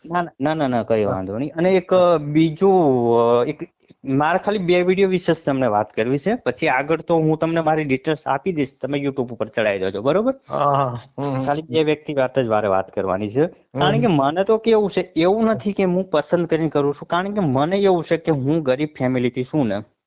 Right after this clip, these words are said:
Speaker 2: હા, હા, હા, હા.
Speaker 1: મને પાર્ટનર મને સમજે, હું એને સુખી રાખી શકું, ઈ મને સુખી રાખી શકે, બસ જીવનની અંદર મારે આ જ ધ્યેય છે, બરોબર?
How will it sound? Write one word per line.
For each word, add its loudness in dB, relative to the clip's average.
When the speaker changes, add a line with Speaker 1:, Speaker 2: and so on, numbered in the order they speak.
Speaker 2:
હા, 2
હા, -2
હા, -6
હા. -4
Speaker 1:
મને 0
પાર્ટનર 0
મને 2
સમજે, 0
હું 2
એને 2
સુખી -2
રાખી 2
શકું, 0
ઈ 2
મને 2
સુખી -2
રાખી 0
શકે, 0
બસ -4
જીવનની 0
અંદર 0
મારે -2
આ 0
જ -4
ધ્યેય 0
છે, -4
બરોબર? 0